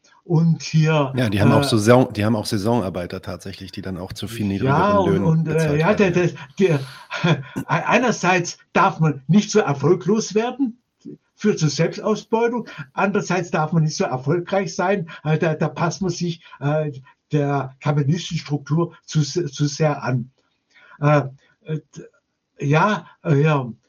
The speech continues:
Speaker 1: das k-, k-, könnte man noch ausweiten. Allerdings, und da, da muss ich sagen, also, äh, das sind natürlich Inseln im großen Meer.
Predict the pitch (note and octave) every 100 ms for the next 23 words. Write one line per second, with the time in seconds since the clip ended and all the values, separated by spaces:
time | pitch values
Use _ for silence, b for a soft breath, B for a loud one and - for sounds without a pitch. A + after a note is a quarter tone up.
0 | _ - F#3 - F#3+ F3 F3+ D#3+ F3 F#3
1 | F#3 D#3 D#3 C#3 - F3+ - - F#3 G#3
2 | G#3+ G#3 B B C#3+ A#3 F3+ F3 F#3+ A3+
3 | - b b - C3+ E3 E3 E3 F#3+ F3
4 | G3 - D3 D3+ F3 E3+ B B C#3+ E3
5 | D3 - _ b b _ D3 D3 F3+ F3
6 | G#3 G3 F3+ - E3+ D#3+ - G3+ A3 A3
7 | B3+ C4 A#3 F3+ D#3 C3 D#3+ D#3 C#3 C3
8 | A#2+ C3+ G3+ A#3+